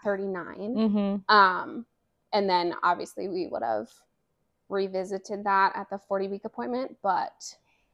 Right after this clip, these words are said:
Speaker 1: did not have to attend my forty-week
Speaker 2: Yeah.
Speaker 1: appointment, so
Speaker 2: <laughs>
Speaker 1: at least there's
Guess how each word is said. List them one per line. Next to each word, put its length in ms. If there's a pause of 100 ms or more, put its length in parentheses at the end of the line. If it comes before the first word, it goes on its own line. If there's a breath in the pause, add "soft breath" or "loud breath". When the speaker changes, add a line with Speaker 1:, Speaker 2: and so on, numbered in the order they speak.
(460)
Speaker 1:
did 180
not 380 (520)
have 220
to 180
attend 360
my 200
forty-week 300
Speaker 2:
Yeah. 200 (120)
Speaker 1:
appointment, 340
so 720
Speaker 2:
<laughs> 40
Speaker 1:
at 140
least 240
there's 220